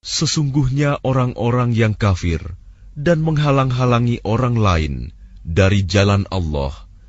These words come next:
serta memusuhi Rasul setelah ada petunjuk yang jelas bagi mereka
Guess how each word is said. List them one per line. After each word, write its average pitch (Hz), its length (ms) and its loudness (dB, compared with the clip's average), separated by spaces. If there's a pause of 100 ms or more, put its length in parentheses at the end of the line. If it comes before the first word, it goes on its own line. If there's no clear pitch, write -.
(460)
serta 131 460 0
memusuhi 120 560 0
Rasul 104 480 0
setelah 101 420 -2
ada 104 240 -2
petunjuk 104 480 -2
yang 104 300 0
jelas 82 500 -2 (240)
bagi 117 480 2
mereka 95 640 -2